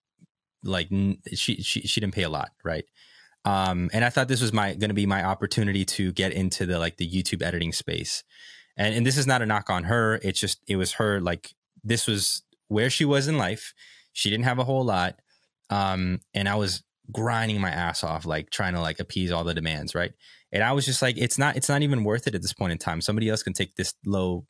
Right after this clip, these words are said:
low hanging fruit, if you will, or, or this type of job." Like, I feel like I, it's not even worth the money or the, the lack of peace or the time.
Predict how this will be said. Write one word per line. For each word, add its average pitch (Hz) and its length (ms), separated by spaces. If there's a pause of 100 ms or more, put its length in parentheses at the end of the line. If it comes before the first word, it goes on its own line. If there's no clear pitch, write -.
(540)
low 104 140
hanging 95 340
fruit, 101 240
if 92 140
you 90 100
will, 87 320
or, 78 200 (300)
or 92 80
this 98 160
type 95 200
of 87 60
job." 82 320
Like, 82 160
I 92 100
feel 104 180
like 92 200
I, 90 100 (120)
it's - 180
not 107 120
even 95 200
worth 87 160
the 92 80
money 90 440
or 90 240
the, 82 340
the 87 100
lack 82 240
of - 100
peace 87 320
or 82 80
the - 80
time. 78 400